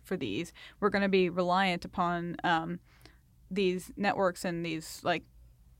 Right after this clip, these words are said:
these I C S networks being set up properly in a way that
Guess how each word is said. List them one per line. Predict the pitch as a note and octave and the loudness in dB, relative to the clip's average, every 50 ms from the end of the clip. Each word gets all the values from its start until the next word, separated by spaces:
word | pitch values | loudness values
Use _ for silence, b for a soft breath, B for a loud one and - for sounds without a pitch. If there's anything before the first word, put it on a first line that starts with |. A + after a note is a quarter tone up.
| - - - - - - - - - - - - - | -20 -20 -20 -20 -20 -20 -20 -20 -20 -20 -20 -20 -12
these | - F#3 G#3 G3+ | -6 -4 -2 0
I | G3 F#3 G3 G3 | 2 2 0 2
C | - G3+ | 2 2
S | F#3 G3+ - | 2 2 4
networks | G3 F#3 - - F#3+ F#3 | 2 0 2 2 0 -2
being | - F#3+ E3+ E3+ | -2 -4 -4 -4
set | - - - F#3 - | -4 0 2 2 4
up | - F#3+ - - | 4 4 2 2
properly | - F#3+ F#3 F#3+ - G3 F#3 F3+ | 2 2 2 2 2 0 0 0
in | F3 E3+ | -2 -2
a | |
way | E3+ E3+ E3 D#3+ | -4 -4 -4 -2
that | D#3+ D#3 - - | -2 -2 -4 -4